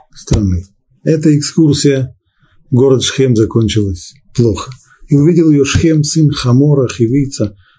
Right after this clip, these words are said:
князя той земли, и взял её, и лёг с ней, и изнасиловал её. Так Шхем, который был сыном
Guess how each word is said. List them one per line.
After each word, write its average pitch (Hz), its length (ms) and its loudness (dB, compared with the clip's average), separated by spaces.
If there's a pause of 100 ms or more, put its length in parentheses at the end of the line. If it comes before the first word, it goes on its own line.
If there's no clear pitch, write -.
(120)
князя 147 400 2
той 127 180 2
земли, 123 540 2
и 107 80 -4
взял 151 420 0
её, 123 240 2
и 107 80 0
лёг 151 240 0
с - 80 -10
ней, 135 300 -2 (340)
и 151 240 2
изнасиловал 107 880 -2 (300)
её. 87 300 0 (520)
Так 135 300 -2
Шхем, 170 440 0
который 120 360 0
был 113 320 0 (400)
сыном 135 640 -2